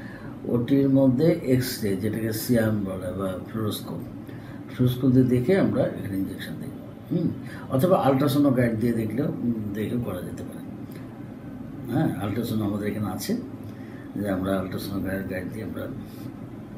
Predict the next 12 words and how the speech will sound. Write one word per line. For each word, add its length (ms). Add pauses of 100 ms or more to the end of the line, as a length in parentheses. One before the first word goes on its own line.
(240)
এডিপিআরসি 520
হাসপাতাল 460
আল্ট্রাসোনো 400
আছে, 200
আমরা, 140
আহ, 1120
এখানে 300 (280)
procedure 440
রুমে 200
আল্ট্রাসোনো 440
দিয়ে 200
দেখে 200